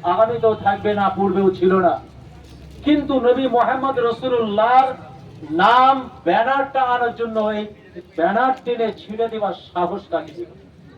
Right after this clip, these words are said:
যারা ব্যানারে হাত দেয় তারা সংবিধান বিরোধী,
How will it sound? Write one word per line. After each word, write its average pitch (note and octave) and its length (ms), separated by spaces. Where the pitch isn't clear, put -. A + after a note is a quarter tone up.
যারা G3+ 260
ব্যানারে A3+ 400
হাত A#3 320
দেয় A#3+ 120
তারা B3 220
সংবিধান B3 680
বিরোধী, C4 420